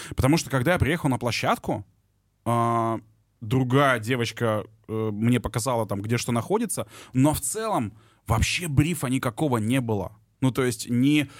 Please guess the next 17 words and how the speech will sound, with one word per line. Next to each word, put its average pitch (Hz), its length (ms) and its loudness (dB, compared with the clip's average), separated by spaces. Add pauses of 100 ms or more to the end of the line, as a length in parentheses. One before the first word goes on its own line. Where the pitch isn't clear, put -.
(140)
ни 123 180 4
там 135 160 0
за 127 100 -2
несколько 143 400 -2
дней 147 260 2
до, 120 400 2
там, 95 240 -6
ни 117 180 0
вот 143 240 -4
по, 127 320 2
по, 120 120 -4
никакого 139 540 0
комментария 143 460 0
по 139 80 -6
поводу 147 260 0
этого 139 220 -2
сценария, 117 600 -2